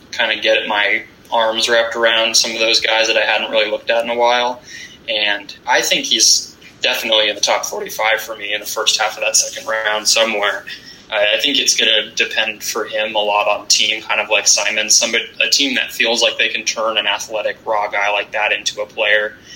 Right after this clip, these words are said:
it's probably gonna have him ranked higher. Whereas some team that hasn't really had a lot of success in that maybe already has a few of those guys on the roster and doesn't feel like they wanna take another one. Maybe, you know, the Suns even could be on that with Davon Reed, Shaq Harrison, guys like that already on the roster.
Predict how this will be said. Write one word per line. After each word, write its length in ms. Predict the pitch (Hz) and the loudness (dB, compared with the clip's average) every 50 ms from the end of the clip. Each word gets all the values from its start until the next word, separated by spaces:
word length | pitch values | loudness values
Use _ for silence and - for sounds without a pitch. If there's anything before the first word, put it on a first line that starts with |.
| - - | -20 -14
it's 100 | - - | -10 -6
probably 280 | - - 101 101 92 95 | -2 0 2 2 2 0
gonna 220 | 107 101 104 104 | 0 -2 -2 -2
have 180 | 101 98 98 - | -2 -2 -2 -2
him 380 | - 110 104 104 104 107 - 101 | -2 -2 -4 -4 -8 -12 -6 0
ranked 300 | 107 107 104 104 - - | 0 0 0 0 -4 -4
higher. 500 | - 107 104 104 104 107 104 107 - - - - - - - - | -2 0 2 4 4 4 2 0 -4 -8 -18 -20 -20 -14 -6 -2
Whereas 400 | 107 104 101 101 101 98 - - | 0 2 2 2 2 4 2 2
some 200 | - 110 104 101 | 2 0 0 0
team 280 | - 107 104 104 104 | 0 0 -2 -4 -4
that 120 | 101 101 104 | -4 -2 0
hasn't 260 | 104 101 101 107 104 | 0 0 0 -2 -2
really 140 | 98 101 110 | -4 -2 0
had 140 | 110 101 | 0 2
a 40 | 104 | 2
lot 120 | 104 101 98 | 2 2 2
of 40 | - | 2
success 380 | - - - 151 156 - - | 2 4 4 4 4 4 2
in 60 | 127 135 | 2 0
that 160 | 131 123 120 | 0 0 2
maybe 240 | 120 113 110 110 107 | 2 2 2 4 4
already 200 | 107 107 104 104 | 4 2 2 0
has 280 | 110 101 101 101 107 | 0 0 0 0 0
a 60 | 107 | 0
few 260 | 104 - - 113 110 113 | -2 -2 -2 0 0 0
of 40 | |
those 220 | 110 107 107 107 - | 2 2 2 2 0
guys 220 | 113 107 107 107 | 0 0 -2 -2
on 100 | 107 104 | -4 -6
the 80 | 104 101 | -6 -4
roster 600 | 107 107 104 107 104 - - 113 107 104 - - - - - - - - - | -4 -2 0 2 2 0 0 0 -4 -6 -6 -10 -16 -20 -20 -20 -20 -16 -12
and 100 | - 98 | -4 0
doesn't 240 | 107 107 104 107 - | 2 2 2 0 -2
feel 360 | - 113 107 107 104 104 - - - | 0 0 2 2 0 0 -2 -8 -4
like 180 | - 113 110 - | -2 -2 0 0
they 180 | 110 104 104 107 | 0 0 0 0
wanna 180 | 104 104 - - | -2 -2 0 0
take 200 | - 110 107 110 | 0 0 0 0
another 300 | 110 110 101 104 107 107 | 0 -2 0 -2 0 0
one. 260 | 107 104 104 104 104 - | 0 -2 -2 -4 -6 -4
Maybe, 280 | 113 101 98 104 101 - | -4 -4 -2 0 -2 -2
you 100 | 110 110 | -2 -2
know, 180 | 107 101 95 98 - 107 | -4 -4 -4 -6 -6 0
the 60 | 107 | 2
Suns 420 | - - 110 107 - - - - | 2 2 2 2 0 -2 0 0
even 200 | 127 110 107 104 | -2 -2 -2 -4
could 180 | - - - 139 | -4 -4 0 2
be 120 | 123 110 | 2 2
on 180 | 104 196 196 - | 2 0 0 -2
that 200 | 101 101 101 110 | -2 0 0 -2
with 320 | 110 - - - - - - | -4 -6 -10 -14 -12 -6 -4
Davon 340 | 120 110 110 104 101 98 104 | -2 0 2 2 0 2 2
Reed, 200 | 107 104 104 - | 2 0 2 2
Shaq 300 | - - 110 101 - - | 2 2 2 0 -2 0
Harrison, 380 | 110 107 104 104 - - 175 | 0 0 2 2 0 0 -2
guys 180 | 185 185 185 - | -6 -6 -4 0
like 200 | 113 107 - - | -2 -2 -2 0
that 200 | 113 110 107 110 | -2 0 2 4
already 220 | 110 - - 110 | 4 2 2 2
on 140 | 98 101 104 | 0 -2 -4
the 60 | 101 | -2
roster. 520 | 104 104 104 104 107 - - 117 107 - | -2 0 0 2 2 2 2 0 -2 -4